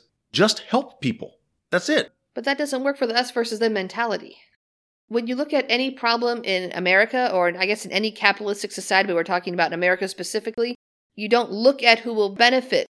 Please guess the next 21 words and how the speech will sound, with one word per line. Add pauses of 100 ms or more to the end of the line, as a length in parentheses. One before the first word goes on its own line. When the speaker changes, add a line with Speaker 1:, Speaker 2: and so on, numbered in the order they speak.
(120)
Speaker 2:
from
the
problem
being
solved.
Education,
housing,
the
lack
of
baby
formula. (220)
You
look
at
who
profits
from
the
problem. (320)
Speaker 1:
Mm-hmm.